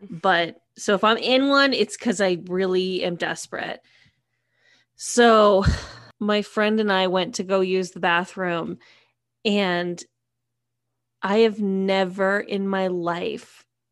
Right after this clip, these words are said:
Speaker 2: been in a bathroom that smelled so bad. It didn't look dirty, but it, I've never, ever experienced something like this. So I was peeing,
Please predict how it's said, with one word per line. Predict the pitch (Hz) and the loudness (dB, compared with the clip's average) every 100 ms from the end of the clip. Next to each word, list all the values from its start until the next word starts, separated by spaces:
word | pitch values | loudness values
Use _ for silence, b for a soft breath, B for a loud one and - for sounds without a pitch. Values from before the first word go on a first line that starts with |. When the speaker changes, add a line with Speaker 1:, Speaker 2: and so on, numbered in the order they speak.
| _ _ _ - | _ _ _ -18
Speaker 2:
been | 180 190 185 | -6 -4 -2
in | 202 226 | -2 -2
a | |
bathroom | 196 175 170 175 170 160 147 - - b b b b | 0 0 0 -2 -6 -6 -6 -8 -12 b b b b
that | 196 226 | -4 -4
smelled | - 190 170 170 | -6 -4 -4 -4
so | - 170 | -4 -2
bad. | 165 147 156 | -2 -4 -2
It | - 220 | -2 0
didn't | 254 269 - | 0 -2 -4
look | 190 190 220 - - - _ - 175 | -8 -4 -6 -6 -16 -18 _ -20 -6
dirty, | 196 190 208 285 339 381 _ _ _ _ _ _ _ _ _ | -2 0 0 -2 -2 -8 _ _ _ _ _ _ _ _ _
but | 208 226 208 - | -4 0 0 2
it, | 226 - - - | 2 2 -6 -4
I've | 220 208 | -4 -2
never, | 214 214 208 196 190 - | -2 0 0 -2 -4 -4
ever | 220 208 185 170 - | -2 0 0 -2 -2
experienced | 196 - - - 196 185 170 | -10 -12 -16 -10 -6 -6 -8
something | 175 170 | -10 -10
like | 170 175 | -12 -12
this. | 185 - | -12 -6
So | 196 | -2
I | 190 | -2
was | 180 | -4
peeing, | - - 269 208 160 170 | -10 -6 -2 -2 -4 -8